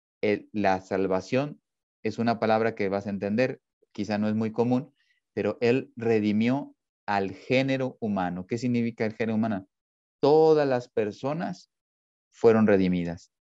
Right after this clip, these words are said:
Ahora, lo que nosotros tenemos que hacer es ir, aproximarnos a Cristo para recibir esa sa-, esa, esa gracia, perdón, de, de la redención.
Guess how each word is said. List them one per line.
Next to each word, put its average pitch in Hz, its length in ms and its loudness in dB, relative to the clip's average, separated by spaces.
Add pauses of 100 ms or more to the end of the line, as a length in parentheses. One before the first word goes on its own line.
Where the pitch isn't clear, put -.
Ahora, 123 500 4 (320)
lo 107 260 4
que 101 120 2
nosotros 113 480 -2
tenemos 120 420 -2
que 131 120 -2
hacer 160 360 -2 (160)
es 117 360 -2 (120)
ir, 143 400 0 (440)
aproximarnos 101 800 0
a 107 120 -2
Cristo 143 540 -2
para 104 220 2
recibir 104 540 0
esa 123 260 0
sa-, 92 300 -8
esa, 101 420 -2 (220)
esa 101 240 0
gracia, 110 420 0
perdón, 110 320 -6
de, 104 300 -4
de 98 180 0
la 92 140 0
redención. 92 640 -4